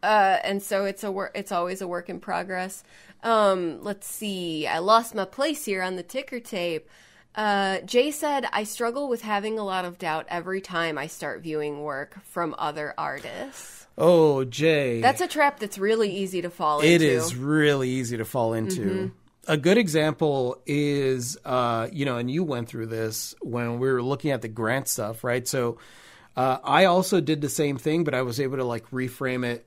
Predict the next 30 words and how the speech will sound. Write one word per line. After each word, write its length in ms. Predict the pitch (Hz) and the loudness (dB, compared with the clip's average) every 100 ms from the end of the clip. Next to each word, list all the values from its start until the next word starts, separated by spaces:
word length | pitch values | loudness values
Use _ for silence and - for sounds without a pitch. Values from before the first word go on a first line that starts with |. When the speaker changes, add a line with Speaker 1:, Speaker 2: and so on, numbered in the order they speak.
| _ | _
Speaker 2:
pretty 240 | - 127 | -8 -6
quickly. 580 | 107 - 147 - 113 104 - | -4 -4 -4 -2 -6 -6 -6
Speaker 1:
Mm-hmm. 440 | 180 175 170 156 170 | -6 -6 -8 -12 -4
Speaker 2:
So 300 | - 147 135 | 2 4 4
one 200 | 139 190 | 4 4
of 60 | |
the 80 | 185 | 4
grants 300 | 165 156 143 | 4 2 2
that 80 | 151 | 0
I'm 120 | 131 | 0
looking 300 | 135 131 135 | -2 -2 -2
at, 160 | 127 120 | 0 0
they 100 | 127 | 0
have 200 | 127 120 | -2 -2
past 360 | 143 131 - | -2 -2 -2
winners 540 | 127 123 127 123 120 - _ | -4 -4 -2 -4 -4 -12 _
and 340 | 135 123 120 117 | -4 -2 -2 -2
they 80 | |
show 260 | 113 - 127 | -4 -2 -2
their 180 | 123 113 | -2 -2
work 420 | 117 135 135 147 | 0 0 0 -4
and 240 | 117 113 | -6 -4
what, 200 | 117 123 _ 160 | -4 -6 _ -10
what, 560 | 113 123 120 - - | -4 -2 -2 -4 -2
uh, 340 | 131 117 110 - | 0 2 0 -4
what 300 | 294 151 139 | -2 0 2
work 240 | 147 131 | 0 0
the 180 | - 117 | 0 -4
grant 360 | 113 120 113 - | 0 0 0 2
funded. 460 | 190 202 117 117 | 4 4 2 -4